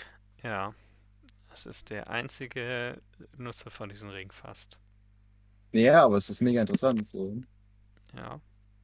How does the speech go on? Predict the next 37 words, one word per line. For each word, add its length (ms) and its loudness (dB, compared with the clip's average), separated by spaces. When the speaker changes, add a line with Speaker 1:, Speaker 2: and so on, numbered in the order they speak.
Speaker 1:
das 160 2
Speaker 2:
Aber 40 4
es 100 -4
ist 80 -6
auch 60 -4
Speaker 1:
stimmt. 0 -
Speaker 2:
sehr 160 0
traurig, 680 -2
weil 340 -4
sie 160 -4
denkt 220 4
die 60 -2
ganze 240 0
Zeit, 100 0
dass 160 -4
du 140 -2
ihre 200 0
Schwester 380 -4
bist. 420 -12
Speaker 1:
So 220 -14
ist 180 -8
das, 180 -6
wenn 120 -8
man 160 -6
eine 440 -8
blinde, 1000 -8
der 340 0
blinde 480 -4
obere 340 -6
Teil 380 -2
eines 580 -8
Frauenkörpers 840 -6
auf 140 -12
einer 260 -8
toten 300 -12
Spinne 420 -10
ist. 520 -16